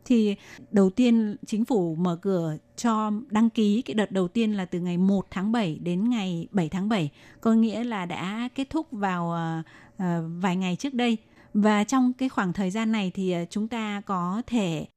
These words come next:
đặt mua phiếu, ờ, tiêu dùng bằng một số, ờ, phương pháp khác nhau. Thứ nhất là mình dùng thẻ bảo hiểm y tế, mình đặt mua trên mạng. Có một cái chuyên trang, gọi là một cái trang web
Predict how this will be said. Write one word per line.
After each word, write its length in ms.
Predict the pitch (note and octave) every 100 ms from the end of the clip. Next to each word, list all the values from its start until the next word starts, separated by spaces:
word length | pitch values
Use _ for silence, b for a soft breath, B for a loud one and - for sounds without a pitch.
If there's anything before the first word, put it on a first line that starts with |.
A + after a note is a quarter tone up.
| _ _
đặt 220 | G#3+ -
mua 480 | F#3+ A3 A#3+ A#3+ A#3 -
phiếu, 380 | A3+ G3+ G3+ B3
ờ, 260 | B3+ A#3 A3
tiêu 200 | A#3+ A#3+
dùng 400 | G#3+ G#3 G3 F#3+ -
bằng 360 | G3 G3 F#3+ F#3+
một 140 | F#3+
số, 540 | - G#3 F#3 G3 C4 C4
ờ, 80 | A#3
phương 220 | A#3+ A3
pháp 220 | C#4+ D4+ -
khác 200 | D#4 D#4
nhau. 320 | C4 B3 A#3+ - B B -
Thứ 100 | B3
nhất 220 | E4+ -
là 140 | A3+
mình 360 | F#3+ F#3+ F#3 F3+ -
dùng 340 | G3 G3+ F#3
thẻ 240 | G3+ F#3+ D#3
bảo 140 | E3
hiểm 220 | F#3 E3
y 160 | - A3
tế, 360 | G3+ F#3 A3 D#4+ B B -
mình 240 | G#3 F#3+ -
đặt 180 | G3 G3+
mua 380 | G#3+ B3 A#3+ A#3+
trên 400 | C4 A#3+ A3+ A3 -
mạng. 280 | A3 C#3 - -
Có 80 | G3+
một 120 | A#3 B3
cái 120 | A3+
chuyên 680 | - C4 A3+ A3+ A3 A3 A3
trang, 360 | - A#3+ A3 G#3 -
gọi 100 | G#3+
là 80 | E3+
một 80 | F3
cái 60 | A3
trang 240 | A#3 G#3
web 120 | C4+